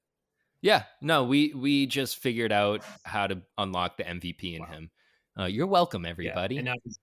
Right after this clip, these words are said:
Speaker 1: Uh,
Speaker 2: defense get better
Speaker 1: so
Speaker 2: too. Oh my God, next level.
Speaker 1: It's gonna be, it's gonna be great. It's gonna be great. If you had to give an M V P to one person from this past series,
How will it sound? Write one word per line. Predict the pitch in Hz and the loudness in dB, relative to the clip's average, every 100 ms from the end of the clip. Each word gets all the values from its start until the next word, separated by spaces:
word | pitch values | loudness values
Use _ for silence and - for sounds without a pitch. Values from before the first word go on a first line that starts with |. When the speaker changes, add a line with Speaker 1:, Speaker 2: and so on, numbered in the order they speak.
| _ _ _ | _ _ _
Speaker 1:
Uh, | 123 131 131 131 131 131 127 | 2 6 6 6 8 6 4
Speaker 2:
defense | 131 127 | 0 0
get | 170 | 4
better | 160 160 | 4 2
Speaker 1:
so | 117 | -2
Speaker 2:
too. | 113 131 143 _ 117 | -6 -6 -10 _ -16
Oh | |
my | 98 | -16
God, | 80 _ 82 78 _ _ _ _ _ _ _ _ 120 | -16 _ -20 -20 _ _ _ _ _ _ _ _ -14
next | 110 - | -14 -14
level. | - 123 _ _ _ _ _ _ _ _ _ - | -16 -18 _ _ _ _ _ _ _ _ _ -6
Speaker 1:
It's | 123 110 | -4 -4
gonna | 123 104 | -6 -6
be, | 80 85 85 104 | -6 -8 -10 -12
it's | 101 | -10
gonna | 117 | -6
be | 113 | -6
great. | 110 131 85 - _ _ | 0 0 -2 -8 _ _
It's | 123 120 - | -4 -4 -4
gonna | 123 | -6
be | 110 | -4
great. | 104 107 | 0 0
If | 117 160 | 2 4
you | 180 | 4
had | |
to | 180 | 6
give | 190 | 4
an | 160 | 2
M | 123 127 | 0 0
V | 127 | 0
P | 113 123 | 0 2
to | 113 | 2
one | 104 104 | 2 0
person | 95 101 92 104 95 95 92 _ | 0 -2 -2 -4 -4 -4 -8 _
from | - 95 | -6 -4
this | 92 - | -4 -4
past | 95 85 - | -4 -4 -4
series, | 90 92 95 101 - | -4 0 0 -2 -6